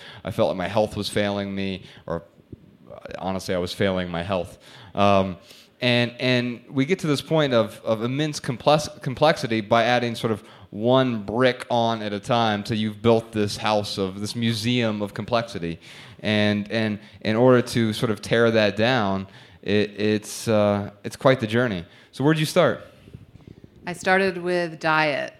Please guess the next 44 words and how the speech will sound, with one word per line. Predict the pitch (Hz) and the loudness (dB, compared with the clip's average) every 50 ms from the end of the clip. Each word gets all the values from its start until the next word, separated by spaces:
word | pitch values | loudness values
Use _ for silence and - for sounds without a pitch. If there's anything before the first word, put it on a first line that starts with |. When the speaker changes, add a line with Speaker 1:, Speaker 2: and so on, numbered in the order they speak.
| - - | -18 -10
Speaker 2:
the | 156 147 147 147 143 143 143 143 143 139 _ _ | -8 -8 -6 -6 -6 -6 -6 -8 -10 -12 _ _
place | - 170 170 165 - - 170 | -6 -4 -4 -6 -6 -8 -6
where | 165 156 | -4 -2
I | 156 | -2
knew | 156 156 160 160 165 | -4 -6 -6 -8 -8
it | 160 | -8
would | 151 156 139 | -8 -8 -6
be | 156 151 151 147 | -6 -6 -4 -6
the | 143 151 | -8 -10
most | 147 143 143 - - | -12 -12 -14 -14 -12
difficult | - 175 - 196 190 - 196 190 196 | -12 -10 -10 -10 -8 -6 -6 -6 -6
to | - 190 | -8 -10
change, | - - 208 190 185 185 185 185 185 190 190 - - - | -10 -8 -8 -6 -6 -6 -6 -6 -8 -10 -10 -10 -8 -6
but | 151 143 - - - - 156 | -4 -4 -4 -6 -10 -8 -6
also | 156 160 156 - - 160 151 151 151 151 147 143 143 - - _ _ _ _ _ _ _ _ _ _ _ _ _ _ _ _ _ - | -6 -6 -6 -8 -8 -6 -6 -4 -6 -6 -8 -10 -12 -16 -20 _ _ _ _ _ _ _ _ _ _ _ _ _ _ _ _ _ -12
the | 165 | -10
place | 156 - 160 160 156 160 - | -6 -2 -2 -2 -2 -2 0
where | 165 | 0
I | 151 147 | 0 0
thought | 151 156 147 147 | 0 -2 -2 -2
I | 147 | -2
could | - - 147 | -6 -6 -10
make | 147 143 - - | -10 -10 -10 -10
the | 143 | -14
biggest | 135 _ - 156 143 147 139 - - - | -10 _ -4 -4 -2 -4 -6 -8 -8 -10
difference. | 139 - - - 117 - - 110 117 113 110 - - - - - - - - | -12 -10 -10 -10 -10 -10 -12 -16 -16 -16 -14 -14 -16 -16 -20 -20 -14 -6 -4
And | 165 160 156 156 151 151 147 147 143 147 143 143 147 - | -2 -2 -2 -2 -4 -6 -8 -10 -12 -12 -14 -16 -16 -12
while | - 151 147 147 | -4 -2 0 0
I'm | 147 151 151 156 | 0 0 0 0
not | 156 160 151 - - - - - _ _ _ _ _ _ - 170 | 0 0 -2 -2 -4 -12 -20 -20 _ _ _ _ _ _ -4 0
recommending | 165 151 - 160 160 160 165 180 175 180 185 185 | 0 0 0 0 -4 -4 -4 -2 -2 -4 -4 -4
this, | 190 202 214 226 - - - - - - - - | -4 -6 -6 -8 -10 -14 -18 -16 -16 -12 -8 -4
uh, | 156 147 143 139 | -2 -2 -2 -2
for | 143 - - 165 | -4 -6 -8 -8
me, | 156 156 156 160 165 165 165 170 | -8 -6 -8 -6 -6 -6 -6 -6
I | - - 151 143 | -6 -6 -8 -8
decided | 143 147 - - 147 143 143 143 | -8 -10 -8 -8 -6 -6 -8 -10
to | - 139 | -12 -18
cut | - - 151 147 - - - - | -14 -10 -8 -8 -8 -10 -12 -16
meat | 156 156 156 151 - - | -12 -12 -10 -10 -8 -6
out | 143 143 143 | -6 -6 -6
of | 143 | -8
my | 143 139 135 | -10 -12 -12
diet | 131 143 139 135 139 143 147 151 151 | -10 -10 -8 -8 -6 -6 -6 -6 -6